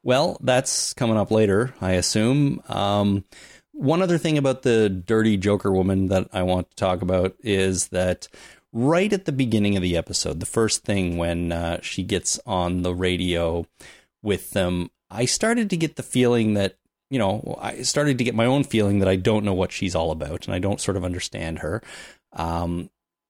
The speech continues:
although talking about it here has helped a little bit. But at the time, I was thinking, I don't even know if the characters in the show are, are getting it, because when she first comes on the radio, she calls Quinn the genuine article, and June's first words under the radio is like,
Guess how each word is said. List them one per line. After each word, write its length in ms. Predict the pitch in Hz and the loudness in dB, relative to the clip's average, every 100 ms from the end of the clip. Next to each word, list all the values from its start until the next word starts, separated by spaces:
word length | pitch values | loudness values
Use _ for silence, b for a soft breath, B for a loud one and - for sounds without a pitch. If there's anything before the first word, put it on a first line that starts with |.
| - | -4
although 200 | 151 170 | -2 0
talking 340 | - 208 151 | 0 0 2
about 160 | 107 101 | 2 2
it 100 | 92 | 0
here 140 | 92 | 0
has 120 | 87 - | 0 0
helped 280 | 80 - - | -2 -4 -4
a 60 | 98 | -2
little 220 | 90 80 | -2 -4
bit. 260 | 82 87 - | -4 -4 -2
But 100 | 127 | -2
at 100 | 143 | -2
the 60 | |
time, 460 | 151 220 123 107 113 | -2 0 2 2 2
I 80 | 110 | 2
was 120 | 113 | 2
thinking, 340 | 131 117 143 - | -2 -2 -4 0
I 140 | 220 | 0
don't 140 | 302 277 | 2 4
even 220 | 220 202 | 4 4
know 160 | 196 190 | 4 2
if 100 | - | 0
the 80 | |
characters 580 | 135 - 151 143 135 117 | -6 0 0 2 2 2
in 100 | 120 | 2
the 80 | 110 | 0
show 680 | - - 101 101 123 139 165 b b b _ _ _ _ | -2 -2 2 4 4 2 -4 b b b _ _ _ _
are, 340 | 127 123 127 131 | 0 2 2 4
are 140 | 123 | 2
getting 380 | 120 113 131 135 | 2 2 2 2
it, 180 | 143 - | 0 -4
because 340 | - - 131 147 | -10 -2 -2 2
when 100 | 139 | 0
she 160 | 156 | 0
first 300 | 147 202 - | 0 0 0
comes 260 | - 180 165 | 2 2 2
on 140 | 151 | 2
the 80 | 139 | 2
radio, 460 | 107 113 123 104 95 | 4 4 4 4 2
she 180 | - | -2
calls 340 | 104 - 104 95 | -4 0 0 -2
Quinn 300 | - 123 117 | 0 2 4
the 100 | 101 | 2
genuine 540 | - 101 113 113 104 | 0 0 2 2 2
article, 500 | 92 107 135 165 190 B B B | 2 2 2 2 0 B B B
and 320 | - 143 123 | 0 2 2
June's 400 | 107 165 208 226 | 2 4 4 4
first 340 | - 151 143 - | 2 0 0 0
words 300 | 120 127 123 | 2 2 2
under 160 | 110 | 2
the 100 | 104 | 2
radio 400 | 101 120 131 117 | 2 2 4 4
is 140 | 104 - | 2 2
like, 160 | 120 | -2